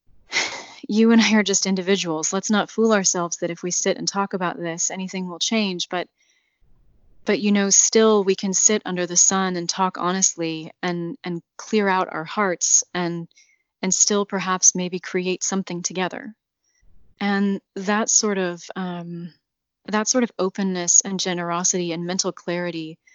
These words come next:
has characterized every person I've had the pleasure to work with, um, on this project. Um, so even throughout Iraq, that's been true. Even in the wider Creative Cities Network, um,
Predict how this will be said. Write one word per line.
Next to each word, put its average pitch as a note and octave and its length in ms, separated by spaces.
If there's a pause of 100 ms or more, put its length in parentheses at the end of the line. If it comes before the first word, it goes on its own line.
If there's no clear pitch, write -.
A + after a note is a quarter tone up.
(340)
has A3+ 180
characterized A3 720
every G3 240
person E3 640 (120)
I've F#3 200
had F3 160
the - 60
pleasure E3+ 320
to D#3+ 100
work E3 240
with, - 440
um, E3 520 (320)
on F#3 100
this F3+ 160
project. - 580 (540)
Um, F3 640
so G3+ 380 (760)
even B3 420 (760)
throughout A3+ 340
Iraq, A3+ 480
that's G#3 200
been G#3 160
true. G3+ 420 (200)
Even A#3 220
in A3 100
the G3+ 100
wider F#3 340
Creative F#3+ 340
Cities F3 320
Network, F#3+ 460 (180)
um, F3 460